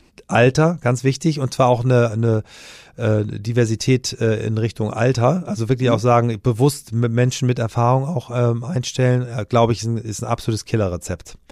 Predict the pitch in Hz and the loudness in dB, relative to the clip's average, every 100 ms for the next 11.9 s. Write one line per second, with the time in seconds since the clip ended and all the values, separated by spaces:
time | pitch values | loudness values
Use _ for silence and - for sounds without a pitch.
0 | _ 135 120 139 131 143 - - 139 - | _ -8 0 2 4 4 2 0 -2 0
1 | 147 147 - 127 131 113 120 139 165 131 | 2 4 2 2 2 2 0 4 2 0
2 | 110 120 117 120 139 143 120 127 123 120 | -6 -2 2 2 2 0 0 -4 -2 -2
3 | 123 123 120 113 131 147 139 139 127 117 | 0 0 -2 -2 0 2 2 0 -4 -4
4 | 117 135 151 147 143 156 175 - 127 - | 0 0 0 0 2 2 0 2 2 2
5 | - 127 120 117 131 120 - 110 107 123 | -6 -4 2 4 4 2 0 2 2 2
6 | 147 139 160 165 - 139 135 - 131 135 | 2 2 2 -2 2 2 4 2 2 4
7 | 120 123 123 135 180 165 - - - 117 | 4 4 4 4 2 -2 -8 -4 -2 2
8 | 135 135 123 - 110 123 165 214 - - | 2 4 2 2 -2 2 2 2 -4 -12
9 | _ _ 107 147 175 160 139 135 123 127 | _ _ 0 2 4 4 4 2 2 0
10 | 135 151 143 127 113 117 - 123 107 117 | 2 2 2 2 -2 -4 0 2 2 -2
11 | 151 151 127 120 117 117 117 131 | -2 -2 -2 -2 0 0 -2 -4